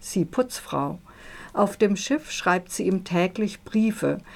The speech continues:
und immer deutlicher wird, dass Franny sich irgendwie auf der Flucht befindet, dass Schuld und Gewalt auf ihr lasten. Und auch wenn es ab und zu gefü-, zu gefühlig für meinen Geschmack wird, fast kitschig,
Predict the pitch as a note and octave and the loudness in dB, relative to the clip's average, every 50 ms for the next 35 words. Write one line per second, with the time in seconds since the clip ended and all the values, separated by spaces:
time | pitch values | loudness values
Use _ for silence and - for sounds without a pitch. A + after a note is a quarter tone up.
0 | - - - - F#3+ G3 - A#3 C4 C4+ A#3+ A#3 - G#3 G#3 A#3+ B3+ B3 - G#3+ | -18 -10 -2 0 0 2 6 8 8 8 6 6 6 6 6 6 4 2 -2 -4
1 | G3 F3+ G3 E3+ D3+ D#3+ G3 A3+ A#3+ A#3 - - - F3 E3+ - - - - E3+ | -2 0 0 0 2 4 4 2 2 0 -6 -4 0 0 0 0 0 -2 2 4
2 | F3 F#3+ A3 A#3+ A#3 A3+ G#3+ G3+ - F3+ - - - A3 A#3 B3+ C4 A#3+ G#3 F3 | 4 6 6 6 4 4 2 0 -4 -8 -10 -6 0 4 6 6 6 6 2 0
3 | F3 G3+ A3 A#3+ - - F3+ F3+ - - E3+ F3 - - - G#3 A#3+ B3 B3 - | 0 0 2 2 2 2 0 0 0 -2 -2 -2 -2 -4 4 4 4 4 4 -4
4 | - - - E3+ D#3 - - E3+ D#3 D#3 D3+ D3 D3+ D3 - - - - - - | -12 -2 -2 -2 -2 0 0 2 4 4 2 2 0 -4 -6 -14 -18 -16 -18 -18
5 | - - - F#3 F3 F3 - - - A#3 B3 B3+ A3+ - - - E3+ F3 - - | -12 -2 0 0 0 0 -2 -2 4 6 8 6 6 4 0 -2 -2 -2 0 2
6 | F#3 D#3+ E3+ F3 F#3 G3 G3 - - D#3 D#3 - - F3 E3 D#3+ D#3 D#3 - - | 2 4 4 4 4 2 0 -2 -4 -4 -4 -4 -2 0 2 2 2 0 -2 -4
7 | - - - D3 D3 D#3 - - - - - - - - - G3 G#3 G#3 A3 A#3 | -12 -8 -4 -4 -4 -4 -6 -10 -18 -18 -16 -16 -8 0 4 4 4 6 6 6
8 | A3+ A3+ A#3 A3+ - - - C4 C4 C#4+ A#3 G#3+ - - A3 G#3 F3+ F#3+ F#3 - | 6 6 4 2 0 0 0 0 2 2 0 0 -2 -2 -4 0 0 0 -2 -2
9 | - - - A3+ B3 B3+ C#4+ - - - - - D#4+ G4+ - - F#3+ F3+ - - | -8 -4 -2 0 0 0 0 -4 -8 -6 4 6 6 6 8 4 0 0 2 2
10 | A#3 B3+ C4 A3 E3 D#3+ D#3+ - - - E3 D3 D#3 D#3 D#3+ E3 E3+ F3 F3 F#3 | 4 6 6 6 6 2 2 -4 -2 0 0 2 2 2 2 4 4 4 2 2
11 | F3+ - - F3 F3+ F3+ - - A3+ A#3 A#3+ A#3+ - - F#3+ F3+ F3+ - - - | -2 0 0 0 0 0 -2 0 0 0 0 0 -2 -2 0 0 0 -2 -10 -10
12 | - - C4 C4 - - - D#3 E3+ G#3+ - - | -4 -4 -4 -2 -2 -4 0 2 2 2 0 -6